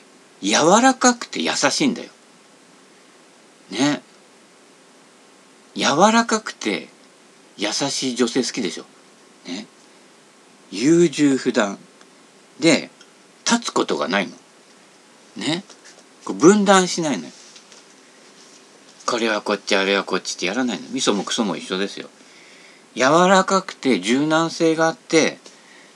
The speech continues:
で、分断しないと、分け隔てがないと。これ最高の言葉ですよ。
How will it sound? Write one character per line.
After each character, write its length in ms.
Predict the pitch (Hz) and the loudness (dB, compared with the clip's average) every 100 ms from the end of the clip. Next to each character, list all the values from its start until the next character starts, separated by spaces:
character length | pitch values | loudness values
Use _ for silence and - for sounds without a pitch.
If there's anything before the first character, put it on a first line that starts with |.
| - | -8
で、 340 | 135 160 95 69 - - _ | 0 2 2 -6 -20 -20 _
分 260 | 107 151 147 | 0 2 2
断 200 | 143 139 | 2 0
し 140 | 120 | 0
な 60 | 139 | -2
い 60 | |
と、 100 | 120 | -2
分 340 | - 135 160 139 | 0 0 2 -2
け 120 | - | -2
隔 180 | - 120 | -6 -4
て 100 | 123 | -2
が 100 | 113 | -2
な 80 | 107 | -4
い 20 | |
と。 60 | |
こ 80 | - | -8
れ 60 | 87 | -12
最 220 | - 170 | -6 -6
高 200 | - 220 | -4 -4
の 100 | 208 | -4
言 240 | 202 185 | -6 -8
葉 120 | 180 170 | -6 -4
で 100 | 98 | -4
す 140 | |
よ。 80 | - | -8